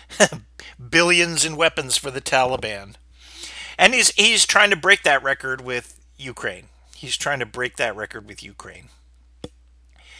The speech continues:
Which kind of brings me to the next, next deal. You know, ha-, has anybody, has anybody really got a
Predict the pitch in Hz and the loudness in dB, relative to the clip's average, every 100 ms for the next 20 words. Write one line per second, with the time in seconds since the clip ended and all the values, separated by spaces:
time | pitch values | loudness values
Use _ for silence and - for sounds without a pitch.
0 | - - - - - - _ _ 185 - | -20 -20 -20 -20 -20 -20 _ _ 0 4
1 | 240 262 156 190 180 190 175 - 160 135 | 4 4 0 0 0 -2 -2 0 0 -2
2 | 127 139 - - - - - _ _ _ | 0 0 0 -2 -2 -6 -18 _ _ _
3 | _ _ _ 143 131 - 127 117 107 - | _ _ _ -6 -2 -2 -2 -6 -6 -12
4 | - - - - - _ _ _ - 180 | -20 -20 -20 -20 -20 _ _ _ -16 -2
5 | 262 320 - 196 - - 196 - 233 277 | 4 4 4 -2 -2 2 4 4 2 -4
6 | 302 196 170 165 147 147 - - - - | -2 0 2 0 -2 -6 -12 -20 -20 -20
7 | - - - - - - - - - 160 | -20 -12 -12 -12 -20 -20 -20 -20 -14 -6
8 | 151 - 226 320 320 196 180 170 139 131 | -4 -4 -6 -6 -4 -6 -6 -8 -8 -4
9 | 156 160 160 156 139 135 123 | -2 0 -2 -2 0 0 -2